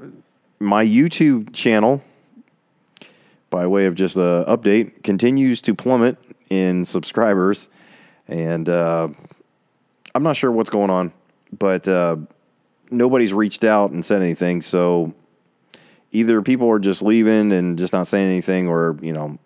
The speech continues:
it, it's, it, somehow or another, people are just getting off of, getting off of, uh, YouTube or something. Maybe the accounts close. I don't know.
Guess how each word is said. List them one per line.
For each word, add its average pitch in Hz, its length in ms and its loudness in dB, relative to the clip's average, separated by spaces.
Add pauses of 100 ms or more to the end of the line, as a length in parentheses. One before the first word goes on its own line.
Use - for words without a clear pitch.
(160)
it, 53 200 -8 (100)
it's, - 420 -12
it, - 200 -14 (180)
somehow 98 460 0
or 92 40 0
another, 90 220 0
people 85 240 -2
are 82 60 0
just 78 180 -8
getting 85 240 -2
off 82 240 -4
of, 82 420 -6
getting 85 280 -4
off 82 200 -4
of, 80 240 -4
uh, 80 140 -2
YouTube 80 460 -4
or 80 80 -4
something. 82 360 -6
Maybe 85 180 -2
the 85 100 0
accounts 87 400 -4
close. 85 440 -2 (120)
I 98 100 0
don't 82 200 -4
know. 73 160 -10